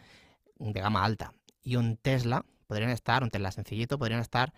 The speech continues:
en el mismo precio, pero la percepción del valor que tendremos con Tesla es que es mucho mayor. Entonces, muchas veces, a la hora de marcar nuestro precio, a la hora de que los, nuestros clientes piensen que nosotros somos caros,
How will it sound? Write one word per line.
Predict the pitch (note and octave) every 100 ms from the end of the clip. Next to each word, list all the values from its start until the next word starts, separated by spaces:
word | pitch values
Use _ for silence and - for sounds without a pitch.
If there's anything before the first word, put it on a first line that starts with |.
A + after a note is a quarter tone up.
| - _
en | A#2+
el | A#2
mismo | A#2 A#2 A#2
precio, | A2+ G#2+ F#2 F2+ G2 -
pero | A#2+
la | A#2+
percepción | - G#2 G2 B2
del | C3
valor | D3 C#3+ C3+
que |
tendremos | B2+ A#2+ B2 A#2
con | - A2 G#2
Tesla | A#2 C3+ - -
es | -
que | F#2+
es | A2
mucho | G2+ G#2+
mayor. | F2 D2 - _ - - - -
Entonces, | G#2+ G#2+ G#2 G#2+ -
muchas | B2 A2+ C3+ C3
veces, | C#3 C#3+ D#3
a | G#2+
la |
hora | G2+ A2+
de |
marcar | A#2+ G#2+ A2
nuestro | A2 G#2+ A2
precio, | C#3 D#3 G#2+
a |
la | G2+
hora | A2
de | A2+
que | G#2+
los, | G#2+
nuestros | G#2 - G#2+
clientes | - G#2+ A#2 B2 F#2+ - - - - _ - _
piensen | B2 B2+ B2+ G2+ G2+
que | A2
nosotros | G#2+ A#2+ A#2
somos | - A2 -
caros, | - A2 F#2 -